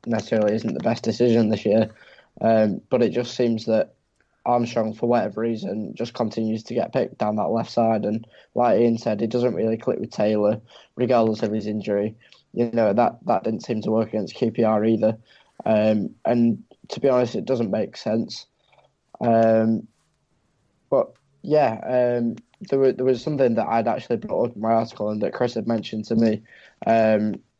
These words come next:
through a source which I couldn't actually officially tell you, um, 'cause I'm not sure, to, to be honest myself. But supposedly, um, Armstrong's on a pay-by-play, uh, basis, apparently. So if we don't play him,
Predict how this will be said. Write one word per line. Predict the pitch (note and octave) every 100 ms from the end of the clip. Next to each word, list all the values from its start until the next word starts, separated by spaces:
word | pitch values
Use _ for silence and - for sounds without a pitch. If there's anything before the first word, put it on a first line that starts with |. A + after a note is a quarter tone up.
| _ _
through | C3+ B2
a |
source | A#2+ B2 A2+
which | A2+
I | A#2
couldn't | - A#2+ F#2+
actually | G2+ G#2 G#2+
officially | A2 A2+ - G#2+
tell | A#2 A#2
you, | A2+ A2+ - - _ _ -
um, | A2+ A2+ A2 G#2+ G#2 - - -
'cause | A2+
I'm | G#2+
not | A2 -
sure, | - A2+
to, | A2 A2+ - -
to | -
be | G2+
honest | A2 A#2 -
myself. | A2+ A2+ A2+ - - -
But | A#2+ - -
supposedly, | - - C3+ A#2+ A#2 B2 C3 - _ _ _ -
um, | A#2 A#2 A#2 A2+
Armstrong's | G#2+ B2+ A#2+ - A#2 A#2
on | G#2+
a | A2 G#2+ G2 - _ - -
pay-by-play, | C#3+ B2 A#2+ - _ _ A#2+ A#2+ C3 B2+ A#2+ -
uh, | - A#2 A2 A2
basis, | - A#2 A#2+ A2 A2
apparently. | A#2+ A#2 F2 A#2+
So | A2+ A2+ A2+ - _ _ -
if | B2 -
we | C3
don't | C#3 C3+
play | - B2 A#2+
him, | F#2